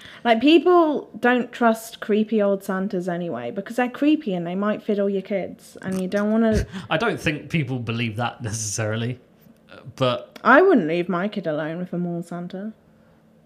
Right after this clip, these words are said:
Speaker 2: Well, no one does leave them alone, do they? They, they, they queue with them. I think it kind of, th-, there's kind of a common sense of, like, "Oh yeah, that's why mall Santas are everywhere." But then, because it can also be quite easily explained with,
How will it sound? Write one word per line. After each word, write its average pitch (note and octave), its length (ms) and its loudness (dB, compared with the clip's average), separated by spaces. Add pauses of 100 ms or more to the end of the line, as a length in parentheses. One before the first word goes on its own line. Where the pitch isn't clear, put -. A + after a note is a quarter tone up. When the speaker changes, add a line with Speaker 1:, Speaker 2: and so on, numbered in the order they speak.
(840)
Speaker 2:
Well, C3 140 -2
no C#3 140 2
one B2 140 0
does C#3+ 220 -2
leave A2+ 160 -2
them G2 100 -4
alone, F#2 280 -4
do A#2 100 -2
they? G#2+ 180 -2
They, G2 180 -2
they, G2+ 340 -4 (140)
they G#2 160 -6 (180)
queue B2+ 260 -6
with F#2 120 -6
them. E2+ 160 -8 (1040)
I F#3+ 80 -4
think C#4 160 -2
it E3+ 160 -8
kind F#3 340 0
of, D3+ 220 -2 (200)
th-, E3+ 180 -6
there's D#3+ 200 0
kind F#3 220 0
of D#3+ 100 -2
a C#3 40 -2
common C#3+ 340 0
sense C3 300 -4
of, B2 100 -6
like, B2 300 -2 (340)
"Oh D#3 140 4
yeah, D3 340 2
that's F#3 340 -2
why C#3 200 0
mall A#2+ 200 -2
Santas G#2+ 460 -6
are A2+ 80 -2
everywhere." G2 400 -2 (200)
But C3 120 0
then, C3+ 240 2
because C3 280 0
it D3+ 100 -8
can C#3 100 4
also C3 260 4
be A2+ 160 0
quite - 260 0
easily G#2+ 260 -2
explained G#2+ 400 0
with, G2+ 260 0